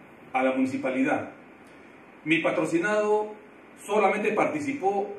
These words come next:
en el convenio interinstitucional entre la municipalidad y el colegio, que corresponde al Ministerio de Educación. No participó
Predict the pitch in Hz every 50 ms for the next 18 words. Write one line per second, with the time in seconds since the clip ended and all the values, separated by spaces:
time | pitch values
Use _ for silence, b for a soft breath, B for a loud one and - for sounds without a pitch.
0 | - - - - 147 143 135 135 127 - 143 135 - - 214 - 143 127 117 110
1 | 104 101 104 - - - - 160 180 208 208 208 - 175 156 156 151 151 147 147
2 | 151 139 143 151 - - 135 127 - - - - - - - - - - - -
3 | - - - 135 120 117 - - - - 113 117 113 127 - 214 208 208 226 214
4 | 208 208 208 - - - - - - - - 123 127 127 120 - 135 147 170 147
5 | - - - 113 107 - - - 135 131 135 131 135 - - 170 175 170 165 147
6 | 135 123 117 - 165 156 151 139 127 127 131 - - 165 160 147 - - - -
7 | B B B B B B B 147 165 226 233 - - 285 - - - - - -
8 | - - - 208 214 220 220 226